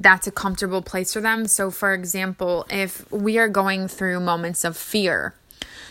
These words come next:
sometimes that fear in us can make a connection with a fear outside of us where it almost, like, magnifies the fear.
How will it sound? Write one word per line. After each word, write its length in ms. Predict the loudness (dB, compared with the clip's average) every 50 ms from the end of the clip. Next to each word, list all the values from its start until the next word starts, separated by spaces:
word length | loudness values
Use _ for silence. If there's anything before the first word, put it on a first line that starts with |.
| -6
sometimes 880 | -2 0 2 4 4 4 4 2 2 4 4 4 4 2 0 0 0 2
that 260 | 4 4 4 4 2
fear 380 | -4 -4 0 2 2 4 4 4
in 80 | 4
us 300 | 4 2 2 2 0 -2
can 280 | -2 0 0 0 2 2
make 300 | 0 0 -2 -2 -4 -4
a 360 | -2 0 0 0 0 -2 -2 -4
connection 800 | -4 0 2 2 2 0 0 -4 -2 0 0 0 0 0 0 0
with 460 | 2 2 0 0 -2 -6 -12 -20 -20 _ _ _ _ _ -20 -20 -20 _ _ _ _ _ _ _ _ -2
a 180 | 0 0 0 0
fear 400 | 0 -2 0 4 6 8 8 10
outside 560 | 8 8 6 4 0 2 4 4 4 4 2
of 120 | 0 0 0
us 380 | 0 0 2 2 0 0 0
where 220 | 4 6 8 8 8
it 40 |
almost, 440 | 6 4 0 0 0 0 0 0 0
like, 200 | -2 -2 -2 -4
magnifies 1160 | -4 -2 -2 0 0 2 4 6 6 6 4 2 -2 -6 -4 0 2 2 2 2 0 -4 -6
the 100 | -8 -8
fear. 500 | -8 -4 -2 -2 0 0 0 -2 -4 -4